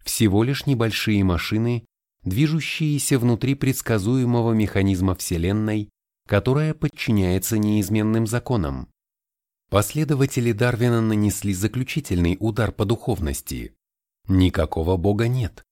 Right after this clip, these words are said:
утверждали они. А значит, нет и творческого разума,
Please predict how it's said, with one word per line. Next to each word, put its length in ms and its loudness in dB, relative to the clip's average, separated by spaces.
утверждали 640 0
они. 420 -4
А 180 -2
значит, 580 -6
нет 380 2
и 120 -2
творческого 720 -2
разума, 600 0